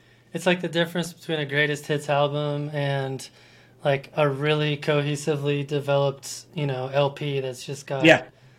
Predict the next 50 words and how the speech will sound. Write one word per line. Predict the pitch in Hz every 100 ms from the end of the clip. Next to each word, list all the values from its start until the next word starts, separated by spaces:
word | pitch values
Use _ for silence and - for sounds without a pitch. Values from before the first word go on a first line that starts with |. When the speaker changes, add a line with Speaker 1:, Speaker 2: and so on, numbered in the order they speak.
| -
Speaker 1:
amazing | 147 139 147 143 139 131
flow | - 147 139 135 131 127
and | 123 120
things | 147 131
like | 131 127
that. | 131 127 135
Like | 135 127 - _
Speaker 2:
Yeah. | 147 147 127
Speaker 1:
Pink | 117
Floyd, | - 160 156 151 151 - _ _ _
what | 170
is | 151
it? | 143 139 -
Uh, | 147 135 131 127
Pink | - 156 151
Floyd, | - 156 147 143
The | 143
Wall. | 135 139 139 143
Like, | 143 135 147
it's | 139
like | 143 139
a, | 135 123 - - _ _
it's | -
a |
whole | 165 165
story, | - 175 160 123
the | 120
whole | 131 147
album. | 139 151 117 113 - _ _ _
Speaker 2:
Yeah. | - 139 120 104 - _ _ _ _
Yeah. | 127 120
So | -
it | 294
was | 277
good. | 240 214
And | 175 190
then, | 196 196 175 -
yeah, | 190
so | 180 185
it |
was | 156
funny | 214 220 180
because | 151 156 147
then | 147 160
at | 156 127
the | 139
same | - 208 233
point | 175 165 139
in |
time, | 151 131 127 123 123